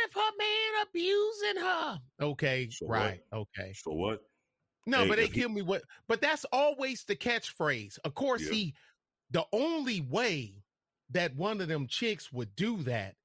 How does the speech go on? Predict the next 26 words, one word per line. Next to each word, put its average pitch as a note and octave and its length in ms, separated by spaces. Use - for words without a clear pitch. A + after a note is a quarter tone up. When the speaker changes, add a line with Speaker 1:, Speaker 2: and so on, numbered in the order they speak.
Speaker 1:
it D#3+ 180
would G3+ 280
only D3 520
have D#3 300
to F#2 80
be A#2+ 480
that C#3 260
the G2 100
man C3 400
is - 160
abusing C3+ 760
her. - 140
That's E3+ 280
the - 160
only E3 500
reason D3 460
they D3+ 140
would C3+ 200
even A#2+ 320
think C#4+ 280
about A2 380
doing A2+ 280
something - 360
like G2+ 260
that, G2+ 240
right? G#3 320